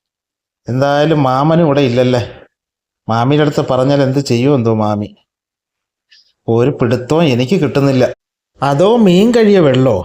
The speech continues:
മണമൊന്നും വരുന്നില്ല. പിന്നെ ഇത് എവിടെ നിന്ന് വരുന്നത്?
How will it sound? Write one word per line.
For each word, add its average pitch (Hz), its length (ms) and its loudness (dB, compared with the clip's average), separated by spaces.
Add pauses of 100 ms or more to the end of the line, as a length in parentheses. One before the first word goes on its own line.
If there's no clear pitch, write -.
(360)
മണമൊന്നും 220 600 2
വരുന്നില്ല. 117 380 0 (1000)
പിന്നെ 214 320 2
ഇത് 196 140 2
എവിടെ 180 260 0
നിന്ന് 208 180 4
വരുന്നത്? 170 480 2